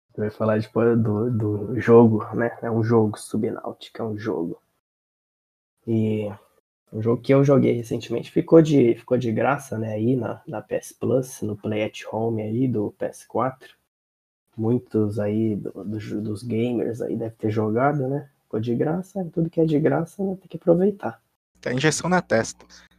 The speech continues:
Speaker 1: <laughs> Mas então a gente vai, vai falar sobre Subnáutica.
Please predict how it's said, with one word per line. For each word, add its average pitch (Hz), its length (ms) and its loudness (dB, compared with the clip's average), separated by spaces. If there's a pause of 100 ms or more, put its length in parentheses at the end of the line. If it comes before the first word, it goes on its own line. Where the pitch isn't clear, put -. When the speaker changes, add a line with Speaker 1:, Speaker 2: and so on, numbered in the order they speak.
(800)
Speaker 1:
<laughs> - 320 -6 (1200)
Mas 113 300 2
então 120 280 2
a 113 60 4
gente 113 140 0
vai, 113 260 2
vai 104 200 -2
falar - 260 -6
sobre 110 240 -6
Subnáutica. 107 720 -4